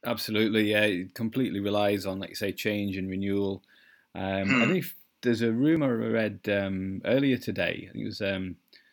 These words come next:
Speaker 1: David A. McKinty, who wrote some of the New Adventures and Missing Adventures and, and whatnot, um, on Facebook, was saying that the Radio Times next week, um, have a story that Chris Chibnall's writing every episode, all ten episodes of Series eleven.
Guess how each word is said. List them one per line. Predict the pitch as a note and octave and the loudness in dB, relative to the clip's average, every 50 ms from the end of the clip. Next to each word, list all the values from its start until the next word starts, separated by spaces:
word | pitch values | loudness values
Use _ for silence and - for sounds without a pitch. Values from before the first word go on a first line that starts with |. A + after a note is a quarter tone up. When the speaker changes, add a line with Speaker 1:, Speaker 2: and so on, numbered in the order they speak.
| _ _ _ _ _ _ | _ _ _ _ _ _
Speaker 1:
David | - A#2 A#2+ A2+ B2 A#2+ | 2 4 4 6 6 6
A. | A#2+ A#2 | 6 6
McKinty, | A2+ A2+ G#2 - - B2+ C3 B2+ - C3+ C3+ B2+ B2 A2+ | 6 4 2 2 2 2 2 2 4 4 4 4 4 2
who | G#2 F#2 F#2 G#2 | 0 -2 -2 -2
wrote | G#2+ G#2+ G#2+ - | -2 -2 -2 -2
some | G#2+ G#2 G2+ | -2 -2 0
of | G2 | 0
the | G2+ G2 G2 G2 | 2 2 0 0
New | F#2+ G#2 G#2 G2+ G2+ | 0 0 0 0 0
Adventures | F#2+ G2 G#2 G2+ G2 - - - G2 F#2+ F2+ | 0 0 0 0 0 -2 -2 -2 -2 -2 -2
and | F#2 F2+ F#2 F#2 F#2 | -2 -4 -4 -4 -4
Missing | G2+ F#2+ - - G2 | -6 -6 -4 -4 -4
Adventures | F#2+ F#2+ F#2+ F#2+ F2 - - F#2 F2+ F2+ | -2 -2 -2 -2 -4 -4 -4 -4 -4 -4
and, | F#2+ F#2 | -6 -8
and | E2+ F#2 F#2 F#2+ | -8 -8 -6 -6
whatnot, | F#2+ - - G2 F#2+ - - _ _ - - _ _ _ - | -6 -6 -6 -6 -8 -8 -10 _ _ -20 -20 _ _ _ -6
um, | - F#2+ F#2+ F#2+ F#2+ F#2+ F#2 | -2 0 0 0 0 0 -2
on | - G2 G2 | -2 -4 -2
Facebook, | - - B2 C3 B2+ - - A2 G2+ E2 - - - - - | 0 4 4 4 4 2 2 0 0 0 0 -6 -16 -14 -8
was | G2+ G2+ G2 F#2+ - - | -4 -2 -2 -2 -2 -2
saying | - G#2+ G#2 G#2 G2+ G2 | -2 -2 0 0 0 -2
that | F2+ - | -2 -2
the | G2 G2 | -2 0
Radio | A2 A2 G#2+ G#2 G#2 G2+ F#2+ F2+ | 2 2 2 2 2 0 0 -2
Times | - - A2 A2 A2+ A2+ A2 G#2+ G2+ - - | -4 -4 -2 0 2 2 2 2 0 -2 -2
next | G2 G2 G2 - - - - | -4 -4 -4 -4 -8 -8 -6
week, | - F2 E2+ F2 F2 - - - - _ - | -6 -4 -4 -6 -8 -12 -16 -20 -20 _ -10
um, | - F#2 F#2 F#2 F#2+ F#2 F#2 F#2+ | -6 -4 -4 -4 -4 -6 -6 -8
have | F#2+ F#2+ G2 | -8 -8 -6
a | F#2+ | -6
story | - - - G2+ G2+ G2+ G2 G2 | -6 -4 0 0 2 2 0 -2
that | F#2+ - - _ _ _ _ _ - | -4 -6 -10 _ _ _ _ _ -20
Chris | - - A#2+ G#2+ - - | -8 -6 -4 -4 -4 -4
Chibnall's | - A2 G2+ G#2 G2+ F#2 | -2 -2 -2 -2 -2 -2
writing | G2+ G#2 G2+ G2 F#2 - A2 A2 | 0 0 0 0 0 0 0 2
every | G#2+ G#2+ G2 G2+ G#2 | 2 2 2 0 0
episode, | G#2 G#2 - A#2+ A2+ - - A#2+ A2+ A2 G2+ - | 0 0 -2 -4 -4 0 2 4 4 4 2 2
all | - G#2 G2+ | -2 -2 -2
ten | - A2 G#2 G#2 | -4 -4 -4 -4
episodes | G2+ - A2 G#2 - A2 G#2 G2+ G2 G2 | -4 -4 -6 -4 -2 -2 -2 -2 -2 -4
of | F#2 | -6
Series | - - G#2+ G2 F#2+ F#2 F#2+ | -4 -2 0 0 0 0 -2
eleven. | F#2+ F#2 F#2 F#2 G2 G2 G2 F#2 | -2 -4 -4 -4 -6 -8 -10 -12